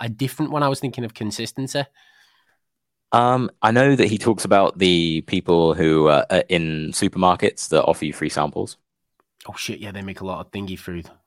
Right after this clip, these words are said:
Speaker 1: Yeah.
Speaker 2: Yeah, you make a lot of money through just free samples. Um, and it's really hard to say no because of the, that, you know, you feel like you're slighting the person. It's really impolite. Um,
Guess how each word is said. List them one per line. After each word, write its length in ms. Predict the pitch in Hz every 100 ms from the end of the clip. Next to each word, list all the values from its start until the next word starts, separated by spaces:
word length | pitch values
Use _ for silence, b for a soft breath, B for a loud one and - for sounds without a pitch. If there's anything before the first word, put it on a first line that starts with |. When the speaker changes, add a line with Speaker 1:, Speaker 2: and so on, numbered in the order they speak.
| _
Speaker 1:
Yeah. 180 | - 95 -
Speaker 2:
Yeah, 260 | 71 71 -
you 140 | 78
make 180 | 76 73
a 60 |
lot 120 | 82 80
of 60 |
money 160 | 80 78
through 200 | - 71 _
just 140 | - -
free 140 | 76
samples. 480 | 71 73 71 71 - b b b b -
Um, 240 | 76 71 -
and 140 | 82
it's 160 | - -
really 160 | 101 95
hard 220 | 95 85
to 60 |
say 140 | - 80
no 300 | 78 71 69 -
because 260 | - 76
of 120 | 69
the, 280 | 71 69 69 _ -
that, 220 | 65 - _ _ _ _ _ _ _ -
you 100 | 82
know, 80 |
you 160 | 69 76
feel 260 | - 87 78
like 260 | 71 64
you're 120 | 78
slighting 480 | - 85 80 - 76
the 80 | 71
person. 500 | 80 76 - 76 73
It's 160 | - 78
really 300 | 85 78 73
impolite. 500 | 71 73 71 85 - B B B B _ _ _
Um, 460 | 76 73 71 69